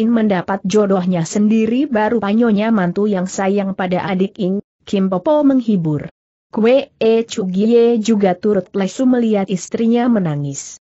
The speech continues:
"Sekarang kau pergi ke Suyang Tin tentu mau cari tahu apakah anak in ada pergi ke sana, bukan?" berkata pula Kim Popo. "Sedang ke Xiao Lim Sie,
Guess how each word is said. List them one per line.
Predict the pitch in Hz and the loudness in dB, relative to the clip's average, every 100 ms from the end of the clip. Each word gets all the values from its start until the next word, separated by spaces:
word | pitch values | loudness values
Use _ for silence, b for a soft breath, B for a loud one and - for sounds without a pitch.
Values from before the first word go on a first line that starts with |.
| _ _ | _ _
"Sekarang | - 311 302 262 262 311 330 | -8 -6 -2 -2 0 -2 -2
kau | 247 190 | 0 -2
pergi | 190 208 220 262 269 | -2 -2 0 -2 -2
ke | - | -8
Suyang | - 254 220 208 | -2 0 0 0
Tin | 208 277 277 | 0 0 2
tentu | 233 262 277 | -2 0 2
mau | 247 185 | 2 0
cari | 202 190 202 190 | 0 0 0 0
tahu | 180 - | -4 -4
apakah | 170 - 202 214 233 214 | -6 -6 -4 -4 -4 -2
anak | 202 - 220 | -2 -2 -4
in | 220 | -2
ada | 233 247 | 0 -2
pergi | 254 208 208 247 269 | -2 -4 0 -2 -2
ke | - | -6
sana, | 180 214 202 180 180 _ | -6 -2 -2 -4 -8 _
bukan?" | 170 233 277 233 233 226 | -2 -2 0 -2 2 0
berkata | 214 - 196 269 | 0 -6 -4 -4
pula | 269 208 220 226 | -2 0 0 0
Kim | 247 247 | 0 0
Popo. | 233 208 180 147 143 _ _ _ - | 0 -2 -2 -2 -6 _ _ _ -14
"Sedang | - 220 214 220 226 | -4 0 2 0 -2
ke | |
Xiao | 170 - 220 214 254 262 | -4 -2 0 0 0 0
Lim | 262 | 0
Sie, | 254 220 220 226 226 277 | 0 0 2 2 2 -2